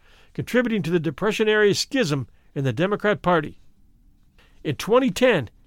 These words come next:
eighty-eight years after the Battle of Blair Mountain, the people of West Virginia found them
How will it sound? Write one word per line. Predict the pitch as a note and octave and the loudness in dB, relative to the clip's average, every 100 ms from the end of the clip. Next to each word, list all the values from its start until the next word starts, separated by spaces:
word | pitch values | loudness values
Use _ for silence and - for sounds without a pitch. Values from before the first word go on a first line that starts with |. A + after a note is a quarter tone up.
| _ - | _ 0
eighty-eight | C#4+ C#4+ B3 B3 G#3+ | 4 4 2 0 -2
years | C#3 A3 F#3+ B2+ | 0 4 4 4
after | F3 E3+ | -2 -2
the | D3+ | -4
Battle | C3+ F3+ G3 E3+ | -2 0 0 0
of | |
Blair | B2+ E3+ | 2 2
Mountain, | F3 F3 G#2 G2 - - | 2 0 -4 -12 -20 -14
the | - | -8
people | - A#3+ G#3 | -2 -2 -2
of | D#3+ | -4
West | B2 G3+ A#3+ | 0 0 0
Virginia | A#3 F3 G3+ F3 B2 _ _ - | -2 0 0 0 -6 _ _ -8
found | - A#3 A#3+ | 0 2 2
them | G3 | 0